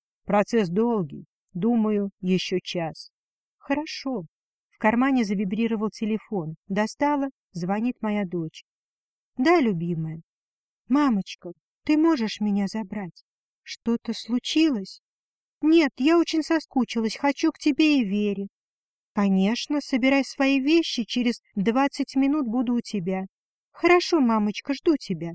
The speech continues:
«Целую». Я встала из-за стола, обняла своего горца, посмотрела в его черные глаза. «Я за ребенком. Когда закончишь, то приезжай к нам».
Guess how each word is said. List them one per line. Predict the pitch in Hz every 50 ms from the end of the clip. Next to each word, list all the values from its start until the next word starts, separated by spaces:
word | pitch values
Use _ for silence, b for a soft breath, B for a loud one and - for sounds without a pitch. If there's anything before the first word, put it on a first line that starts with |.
| - _ _ _ _ _ _ _ _ _ _
«Целую». | - - - 359 330 262 247 226 220 208 208 214 220 _ _ _ _ _ _ _ _ _ _ _ _ _ _ -
Я | 185 190 226 233
встала | - - - 277 262 247 254
из-за | 247 214 - 247
стола, | - - - 262 254 269 285 294 277
обняла | 214 208 214 226 226 240 240
своего | - - - 226 233 220 226 240
горца, | 220 214 262 285 294 - - 202
посмотрела | - - 190 - - 202 208 202 - 247 254 262 240 226
в | 196
его | 202 208 190 208 208
черные | - - 226 226 208 202 202 202 202
глаза. | 180 190 202 196 196 - - 175 165 165 165 _ _ _ _ _ _ _ _ _ _
«Я | - 214 - 277 285
за | 277 - 294
ребенком. | 311 294 - 294 277 220 180 160 - - 165 170
Когда | - 214 220 220 208 262 262
закончишь, | - 285 285 - - 330 330 339 285 - - - - - _ _ _ -
то | - 262
приезжай | - - 277 269 269 247 - 285 262
к | - -
нам». | 175 165 156 160 165 165 160